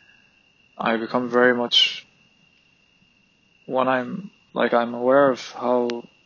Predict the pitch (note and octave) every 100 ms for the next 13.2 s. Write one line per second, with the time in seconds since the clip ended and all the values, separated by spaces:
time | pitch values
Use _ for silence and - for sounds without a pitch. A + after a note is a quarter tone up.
0 | _ _ C#3 C#3+ C3 A#2+ A#2 A2+ A#2 A#2
1 | A#2 A#2+ A#2+ A#2+ A#2 - _ - B2 A#2
2 | A#2 A#2+ A#2 - B2 A#2+ A#2+ A2+ - -
3 | A#2 A2+ - - - - - - A#2 A2+
4 | - B2 - - A#2+ A#2 - - A#2+ A2+
5 | - - _ - - - - _ _ -
6 | A#2 G#2+ B2 A#2 - B2+ - _ _ -
7 | _ _ _ _ _ _ _ _ _ -
8 | A#2 A2+ A2 A#2 A2+ - - - - -
9 | A2+ A2+ A#2 A#2 - - - E3 _ _
10 | _ _ _ _ _ _ - - - -
11 | - _ - - - _ _ _ _ _
12 | - A2+ - A#2 A#2 A#2+ - - - A#2
13 | - G#2+